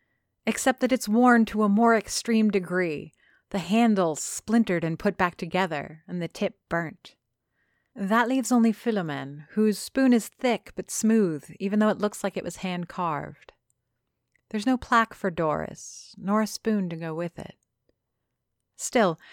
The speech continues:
five generations of women had operated the Aquilo before my great-grandaunt. How old is this place? None of the names have surnames, as if that were an unimportant detail in the line of women who ran the cafe.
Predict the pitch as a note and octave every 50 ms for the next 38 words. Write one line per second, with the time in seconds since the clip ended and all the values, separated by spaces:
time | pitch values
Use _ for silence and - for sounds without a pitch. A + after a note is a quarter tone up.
0 | - - _ - - - C4 D4 C4 - D4+ C#4 C4 B3+ B3 B3 - - A#3 G#3+
1 | A#3 G#3 G3 G3+ A#3 A3+ G#3 F3 D#3+ D#3+ D#3+ F3 F#3+ F#3 F3 F3 F#3+ - - G3+
2 | F#3+ F#3 F#3+ F3 F3+ F#3 - G3 F#3+ G3 - - F#3 F3 E3+ E3+ D#3+ F3+ E3+ -
3 | - A#3 A#3+ B3 A#3+ G#3+ G#3 F#3+ F3+ - G3+ G3 - - E3+ F3 F3 F3+ F#3+ G#3+
4 | A3+ A#3+ B3+ C4 A#3 - _ _ _ _ _ _ _ _ _ _ _ _ _ _
5 | _ _ _ _ _ _ - - B3 C4 A3+ A3 A3 A3+ A3+ A3 G#3+ G#3+ F#3+ E3
6 | - E3 D#3 - - - - D#3 D#3 D3+ - - - - - - - _ _ _
7 | _ _ _ _ _ _ _ _ _ _ _ _ _ _ _ _ _ _ _ _
8 | G#3 G#3+ A3+ B3+ D4+ D#4 - - C#4 B3 A#3 G#3+ G#3 G3+ F#3 F3+ - - F#3+ F3
9 | D#3+ - - - - G#3+ G3+ F#3+ F3 D#3 - - - C3 - - _ - - -
10 | - _ _ _ _ _ _ _ _ _ - A3 G#3 A#3+ A3+ - - - B3+ A#3
11 | B3+ C4 C4+ B3 A3 - A3 A3+ A#3+ A#3+ A3+ - - A3+ G3+ - A3 G#3 F#3+ -
12 | G#3 G3+ G3+ - - G3 E3 D#3 D#3 D#3+ D#3+ E3 D#3+ E3 E3 E3 E3+ E3+ F3 F3+
13 | F3 E3 E3+ F3+ F3 E3+ E3 E3 D3+ D#3+ F3 D#3+ E3 D#3+ D#3 D#3 D#3 D3 - F3
14 | D#3+ D3+ - - E3 D#3 D3+ C#3+ C#3+ C#3+ -